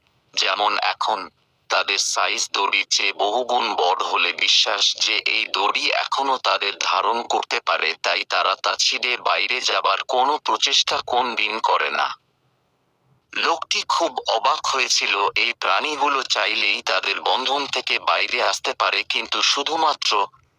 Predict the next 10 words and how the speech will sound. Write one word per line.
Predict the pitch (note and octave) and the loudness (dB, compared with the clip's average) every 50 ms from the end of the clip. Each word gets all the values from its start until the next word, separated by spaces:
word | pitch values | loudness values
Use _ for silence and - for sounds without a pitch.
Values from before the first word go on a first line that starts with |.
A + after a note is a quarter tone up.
| _ | _
তারা | - G#2 F#2+ G2 G2+ | 0 2 2 2 0
পারবে | - - G2 F2+ F2 E2+ F2 F2+ | 0 2 0 0 2 0 -2 -2
না, | D#2+ D#2+ E2 E2+ E2+ - - _ _ _ | 0 2 2 2 0 -2 -8 _ _ _
এই | - G#2+ A2+ A2 | -4 -2 -2 0
বিশ্বাসের | F#2 F2 F#2+ G#2+ - - C3 A#2+ - - B2 A2 - - | 0 2 2 4 4 2 2 2 0 0 -2 -2 -2 0
কারণে | - F2+ F2+ F#2 F2+ F2+ F2+ F2+ | 0 2 2 2 0 0 -2 -4
তারা | - - F#2 E2 E2 E2 | -2 0 0 2 2 2
সেখানেই | D#2+ - - - - - A#2+ B2 B2 B2+ C3+ C#3 - - | 2 2 2 0 -2 -2 -2 -2 0 0 -2 -2 0 0
আটকে | - G2 - - - - A#2+ A2+ | -2 -2 -2 -4 -4 -6 -4 -4
থাকে | - - G#3+ - - A3+ F#3 - | -2 -2 -2 -2 -2 -2 -2 -4